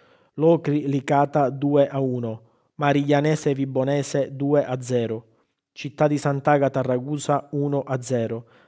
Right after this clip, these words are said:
Paternò San Luca zero a zero,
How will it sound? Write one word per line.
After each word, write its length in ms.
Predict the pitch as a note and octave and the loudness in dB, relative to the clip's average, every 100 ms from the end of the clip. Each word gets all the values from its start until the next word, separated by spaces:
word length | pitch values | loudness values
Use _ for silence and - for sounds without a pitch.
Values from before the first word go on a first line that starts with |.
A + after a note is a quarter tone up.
| _ | _
Paternò 500 | - C#3+ D3 C#3 D3 | -4 -2 0 0 0
San 200 | C#3 C3+ | 0 0
Luca 520 | B2 C3+ D#3 D#3+ D3+ B2+ | 0 -2 -2 -2 -2 -4
zero 380 | C3+ C3+ C3+ - | 0 2 0 -2
a 180 | C3 | -6
zero, 400 | A#2 A#2+ A2+ A2+ | -2 -2 -2 -6